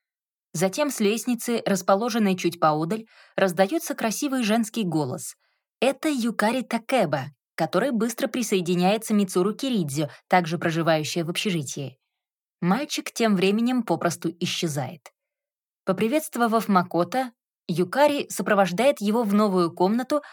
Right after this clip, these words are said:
а затем спрашивает, не замечал ли он чего-нибудь странного по пути сюда.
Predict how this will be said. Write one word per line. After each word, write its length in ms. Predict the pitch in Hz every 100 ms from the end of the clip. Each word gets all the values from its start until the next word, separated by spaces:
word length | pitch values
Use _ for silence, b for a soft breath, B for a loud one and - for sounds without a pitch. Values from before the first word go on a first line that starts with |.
| B B
а 100 | 170
затем 300 | 175 175 285
спрашивает, 720 | - 208 220 - 240 247 -
не 140 | 233 220
замечал 480 | 202 202 185 294
ли 140 | 269 262
он 160 | 247
чего-нибудь 520 | 214 214 208 220 196 180
странного 540 | - 170 165 165 180
по 140 | 180
пути 300 | 185 202 -
сюда. 400 | 196 233 185 135